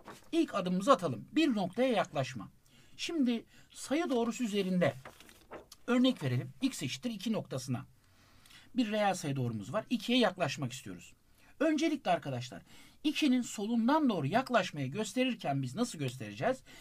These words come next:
İki üzeri eksi diye göstereceğiz. Yani ikiden küçük sayılarla yaklaşıyoruz anlamında. Sağdan yaklaşmayı da iki üzeri altı artıyla göstereceğiz. Bakın arkadaşlar buraya ben bir yazmışım. Yani nedir bir? İkiden küçük bir sayıdır.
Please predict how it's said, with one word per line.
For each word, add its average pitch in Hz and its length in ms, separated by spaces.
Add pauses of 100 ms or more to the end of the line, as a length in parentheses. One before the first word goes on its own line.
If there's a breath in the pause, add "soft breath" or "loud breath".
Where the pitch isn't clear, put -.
(320 loud breath)
İki 277 240
üzeri 180 540
eksi 196 320
diye 143 120
göstereceğiz. - 640
Yani 220 480 (340 loud breath)
ikiden 269 440
küçük - 320
sayılarla 165 680 (300)
yaklaşıyoruz 156 580
anlamında. 98 460 (440 loud breath)
Sağdan 190 480
yaklaşmayı 226 640
da 220 40
iki 262 280
üzeri 247 220
altı 190 300 (100)
artıyla 175 420
göstereceğiz. - 580 (560 loud breath)
Bakın 370 200
arkadaşlar 151 600
buraya 277 280
ben 277 240 (220 soft breath)
bir 220 160
yazmışım. 131 540 (360 soft breath)
Yani 220 320
nedir 208 300
bir? 294 240
İkiden 220 360
küçük - 240
bir 139 60
sayıdır. 101 400